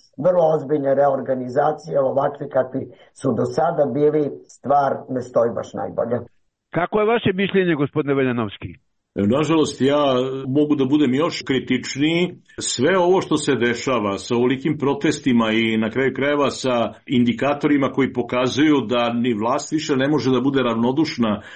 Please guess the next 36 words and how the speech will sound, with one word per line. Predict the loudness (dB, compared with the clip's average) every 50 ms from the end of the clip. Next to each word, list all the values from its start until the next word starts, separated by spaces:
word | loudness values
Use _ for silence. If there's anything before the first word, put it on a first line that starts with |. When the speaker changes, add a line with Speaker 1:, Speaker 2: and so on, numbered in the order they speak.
| -20 -14 -4 0
Speaker 3:
u | 2 2
odnosu | 4 2 0 0 2 2
na | 0 0 -2 -4 -4
to | -2 -2 0
što | 0 -2 -4
se | -2 -2 0
dešava, | 0 0 0 0 0 0 0 2 0 0 -4 -8 -16 -20 -20 -20 _ -4
govore | 0 2 2 2 4 2 2
o | 0 0
tome | 0 0 2 2 2 0 0 -2 -6 -8 _
da | -2 -2 0 0
se | 0 0 -2 -2 0
ta | -2 -2 0 0 0 0 -2 -4 -8 -10 -4
energija | -2 0 2 2 2 2 0 0 0 0 0 -2
promena | -2 0 0 0 0 0 0 -2 -2 -2 0
nakuplja. | 0 0 0 -2 -2 -2 -2 0 0 0 0 0 2
Međutim, | 0 0 0 -2 -2 -2 -2 0 2
imamo | 2 2 2 2 2 2
dovoljno | 2 2 2 2 2 2 2 2
iskustva | 0 0 -2 -4 -4 -2 -2 -2 -2 -2 0 0 2 0 0 -2 -8 -14 -20 -20 -16 -6
godinama | -4 -4 0 2 2 2 2 2 2 2 2 2 2 0 0 2
unazad | 2 2 2 2 0 0 0 0 -2 -2 -2 -6 -14 _ -14 -12 -4
da | -2 -2
je | 0 0
takođe | -2 -4 -2 0 0 2 2 2 0 0
bilo | 0 2 2 2 2 2 2 2 2 0 -2 -2 -4 -6
velikog | -4 -2 -2 -2 0 0 0 0 2
nezadovoljstva | 2 0 0 0 0 0 2 2 2 0 0 -2 -4 -2 0 2
i | 2
da | 2
smo | 0 0 0 0
očekivali | 0 0 -2 -2 2 2 2 4 4 2 0 0
promena, | 0 -2 -2 0 0 0 0 0
se | 0 0 -2 0
one | 0 0 0
nisu | 0 0 0 0 0